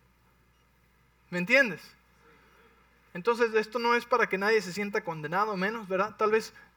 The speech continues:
tienes silla número uno en todo, pero silla número dos está en tu matrimonio, o está en tu relación con tus hijos, o tus finanzas están en la silla número dos, y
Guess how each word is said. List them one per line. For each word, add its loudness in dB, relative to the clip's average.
tienes -2
silla -2
número 0
uno 0
en 0
todo, 4
pero 0
silla -2
número 0
dos -2
está -2
en -4
tu -8
matrimonio, -2
o -2
está -4
en -4
tu -6
relación 0
con -8
tus -14
hijos, -8
o -8
tus -20
finanzas -6
están -6
en -4
la -8
silla -6
número -2
dos, -6
y -10